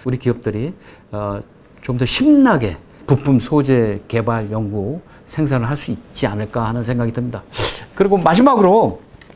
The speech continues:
어, 이재금 노동부 장관이 특별 연장 근로를 인가하겠다고 한 것과 좀 비슷한 얘기인데요. 아예 그럴 게 아니라 지금, 어,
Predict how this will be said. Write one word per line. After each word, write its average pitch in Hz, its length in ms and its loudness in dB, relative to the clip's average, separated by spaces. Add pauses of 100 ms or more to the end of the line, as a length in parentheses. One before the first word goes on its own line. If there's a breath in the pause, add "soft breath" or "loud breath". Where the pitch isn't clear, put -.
(800 loud breath)
어, 135 800 2
이재금 190 340 4
노동부 185 300 2
장관이 165 720 0
특별 214 640 0
연장 175 380 2
근로를 147 560 0
인가하겠다고 139 720 -2
한 135 580 -4 (680)
것과 127 320 -2
좀 123 120 -4
비슷한 131 400 -4
얘기인데요. 117 480 -4 (640 loud breath)
아예 165 300 4
그럴 160 280 4
게 285 80 2
아니라 131 720 2
지금, 214 760 0
어, 143 600 -2